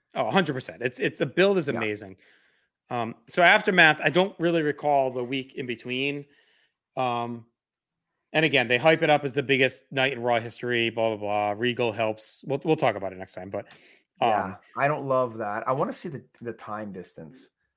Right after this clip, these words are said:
Speaker 2: Is it two weeks?
Speaker 1: it's two or three weeks, I forget.
Speaker 2: September twenty-third is, uh, Unforgiven. And the next one is, uh,
Speaker 1: Ten eight.
Speaker 2: it's,
Speaker 1: So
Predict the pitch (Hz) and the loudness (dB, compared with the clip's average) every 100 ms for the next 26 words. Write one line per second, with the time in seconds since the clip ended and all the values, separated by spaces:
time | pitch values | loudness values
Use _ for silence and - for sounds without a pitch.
0 | _ _ 110 113 - - 143 143 208 190 | _ _ -16 -16 -12 -10 -6 -6 4 6
1 | 170 120 117 98 95 - 98 95 92 92 | 6 2 -2 -2 -8 -10 -14 -12 -12 -12
2 | - _ _ - 123 - 143 160 175 170 | -14 _ _ -14 -14 -8 -6 -4 -6 -8
3 | 156 143 127 113 107 107 - 110 98 95 | -8 -6 -4 -2 -4 -8 -10 -10 -8 -10
4 | 95 - _ 98 92 107 101 - 98 101 | -14 -18 _ -12 -12 -10 -14 -14 -14 -12
5 | 92 87 87 _ _ _ _ _ - 110 | -10 -10 -12 _ _ _ _ _ -14 -10
6 | 101 98 95 90 92 - _ _ _ _ | -10 -10 -10 -10 -12 -18 _ _ _ _
7 | _ _ _ _ - 117 113 113 123 - | _ _ _ _ -20 -10 -4 -2 -2 -4
8 | - 120 113 113 104 101 98 95 92 95 | -6 -6 -6 -8 -8 -6 -6 -8 -10 -12
9 | - - - _ _ _ _ _ _ _ | -16 -16 -20 _ _ _ _ _ _ _
10 | _ _ - 98 90 87 - _ _ _ | _ _ -14 -8 -6 -8 -10 _ _ _
11 | _ _ _ _ _ - 131 107 95 92 | _ _ _ _ _ -8 -4 -4 -4 -8
12 | - | -10